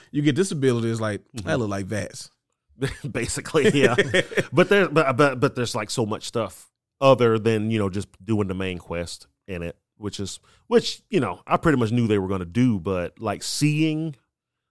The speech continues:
Speaker 2: like, everything, like, I like how, um, at one point they talk about when you pick your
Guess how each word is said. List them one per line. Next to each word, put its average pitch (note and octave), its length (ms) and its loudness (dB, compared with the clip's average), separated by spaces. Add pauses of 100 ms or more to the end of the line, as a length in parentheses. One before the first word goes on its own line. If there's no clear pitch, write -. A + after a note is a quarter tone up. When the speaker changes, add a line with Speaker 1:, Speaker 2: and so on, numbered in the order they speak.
Speaker 2:
like, B2+ 160 -2
everything, C3+ 340 0
like, C3 260 2
I D#3 60 2
like D#3 240 2
how, B2 600 -2 (120)
um, F#2+ 520 -4 (160)
at A2+ 80 0
one A#2 140 0
point A#2 260 0
they A2 100 2
talk A#2 240 -2
about A2+ 320 0
when A2+ 240 -4
you A2 100 -4
pick - 360 -6
your G#2 640 -2